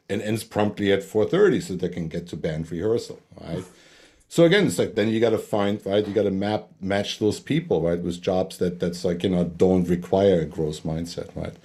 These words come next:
Um, but I think, uh, I don't know what that was.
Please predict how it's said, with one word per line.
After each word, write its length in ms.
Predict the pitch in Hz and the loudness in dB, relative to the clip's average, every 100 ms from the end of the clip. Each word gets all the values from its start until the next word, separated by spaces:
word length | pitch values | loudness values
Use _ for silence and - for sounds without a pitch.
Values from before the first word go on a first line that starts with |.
| - - - - - - | -20 -20 -20 -20 -10 -2
Um, 360 | 78 78 78 - - - - | 2 2 2 -6 -20 -4 4
but 120 | 95 | 6
I 80 | 90 | 8
think, 440 | 107 101 90 - - | 8 6 4 -4 0
uh, 420 | 90 87 87 87 85 - - - - - - - - _ _ - - - - _ _ _ _ _ _ _ _ _ _ _ _ _ _ _ _ _ _ _ _ _ _ _ _ | 4 4 4 2 -2 -10 -20 -18 -12 -10 -10 -12 -20 _ _ -20 -20 -20 -20 _ _ _ _ _ _ _ _ _ _ _ _ _ _ _ _ _ _ _ _ _ _ _ _
I 40 | 95 | -8
don't 180 | 90 78 | -6 -6
know 80 | |
what 140 | 80 - | -8 -8
that 120 | - | -8
was. 180 | - | -8